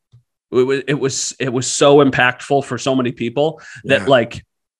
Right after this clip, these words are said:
Speaker 1: it, it could always be so much worse. So
Speaker 2: And
Speaker 1: it's
Speaker 2: where,
Speaker 1: like,
Speaker 2: where were you in Italy again when this happened?
Speaker 1: So I, so I was in Florence. Uh, we just had gotten to Florence, and Florence is, like, one of my favorite places in the world. I've told my, my wife time and time again, like, my dream is to one day have, like, a little house somewhere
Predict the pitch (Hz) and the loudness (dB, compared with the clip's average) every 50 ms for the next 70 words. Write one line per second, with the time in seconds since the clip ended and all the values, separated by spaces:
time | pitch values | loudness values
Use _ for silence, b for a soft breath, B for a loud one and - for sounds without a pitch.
0 | _ _ _ _ _ _ 135 143 - - 143 143 - 156 143 139 135 131 127 123 | _ _ _ _ _ _ -4 -4 -2 -2 -4 0 2 4 6 6 6 6 4 2
1 | - - 123 123 - 120 113 101 - - - 87 - - - - _ _ - 151 | 0 -2 -6 -4 -2 -4 -4 -4 -8 -10 -14 -14 -14 -16 -20 -20 _ _ 0 2
2 | 143 139 135 - 123 139 139 131 127 - 143 143 147 170 175 180 180 185 185 180 | 4 4 4 4 4 6 6 6 4 4 2 2 2 4 4 6 6 6 6 6
3 | 180 180 180 185 185 185 185 185 185 185 180 170 175 175 180 170 - 170 170 - | 4 0 0 0 -2 -2 -2 -2 -4 -6 -6 -4 -4 -6 -6 -4 -4 -6 -6 -6
4 | 180 175 175 180 - _ _ _ - 160 - - - 127 139 135 - 127 - - | -8 -10 -12 -14 -16 _ _ _ -4 -2 -2 0 0 0 0 0 0 -2 -2 0
5 | 147 131 - - 123 139 147 147 156 160 151 - - 151 151 147 139 123 113 110 | 0 0 2 2 2 2 2 2 0 -6 -8 -10 -2 2 4 4 6 4 4 0
6 | 110 131 131 - - - - _ - 127 120 120 120 110 101 123 131 123 127 139 | -2 -4 -6 -8 -14 -18 -10 _ 0 2 4 4 4 4 2 0 0 2 2 0
7 | 147 143 - 143 123 127 131 131 - 131 135 - - 131 123 123 120 117 123 120 | 0 2 0 -2 0 2 0 0 0 -2 -6 -8 -6 -4 -4 -4 -4 -6 -8 -10
8 | 120 - - 135 131 131 127 - 120 123 117 113 107 - - 123 117 120 123 117 | -8 -4 0 0 0 0 -2 -4 -4 -2 -2 -4 -4 -6 -6 -4 -2 0 0 0
9 | 113 - 147 120 117 104 - 117 110 110 - - 107 113 95 85 - - - _ | 0 -2 -4 -4 -6 -6 -4 -4 -4 -4 -8 -12 -14 -12 -14 -12 -14 -16 -18 _
10 | _ - 120 127 127 117 117 - - 139 135 123 127 123 120 - - 110 120 113 | _ -4 0 2 2 2 0 0 2 2 2 2 2 2 2 0 0 -2 -4 -4
11 | 110 110 131 131 131 127 127 - - - _ _ _ _ - 156 151 151 156 156 | -2 2 2 2 2 2 -4 -6 -16 -20 _ _ _ _ -2 0 2 2 2 0
12 | 143 147 151 139 139 135 123 127 131 131 131 127 120 117 113 - - 127 123 127 | -2 0 0 0 0 0 0 0 0 2 0 0 -4 -6 -6 -6 -6 -4 -2 -2
13 | 127 113 120 127 123 127 123 117 - - 117 117 123 120 120 117 120 113 117 117 | -4 -4 -6 -6 -4 -4 -6 -6 -6 -6 -6 -4 -4 -4 -4 -2 -2 -2 -2 -2
14 | 117 117 120 117 117 113 110 117 117 113 - 117 110 104 110 - - - 117 117 | -2 -2 -4 -6 -6 -8 -6 -6 -6 -4 -2 -2 -2 -2 -4 -4 -4 -4 -2 -2
15 | 117 117 110 107 113 107 - | -2 -2 -2 -2 -2 -4 -4